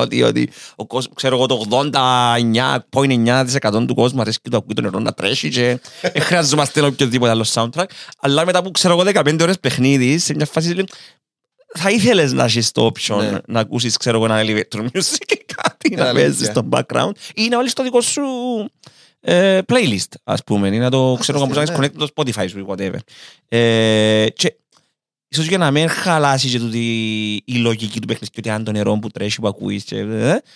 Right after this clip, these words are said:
Speaker 1: ίσως ήταν κάτι που το κέρδιζες at some point, μπορεί να μην έρχεται από την αρχή.
Speaker 2: Μμμ.
Speaker 1: Θα ήταν ωραίο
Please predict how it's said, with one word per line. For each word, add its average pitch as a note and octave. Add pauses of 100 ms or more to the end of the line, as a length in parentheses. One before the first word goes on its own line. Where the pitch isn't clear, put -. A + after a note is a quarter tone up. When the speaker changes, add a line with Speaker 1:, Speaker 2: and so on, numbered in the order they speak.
(300)
Speaker 1:
ίσως F3+
ήταν F#3
κάτι E3+
που F3+
το G#3
κέρδιζες A3+ (220)
at -
some G#3
point, F3
μπορεί A2
να C#3
μην F#3
έρχεται D3
από G#2
την F#2+
αρχή. -
Speaker 2:
Μμμ. D#3+
Speaker 1:
Θα D3+
ήταν F#3+
ωραίο G#3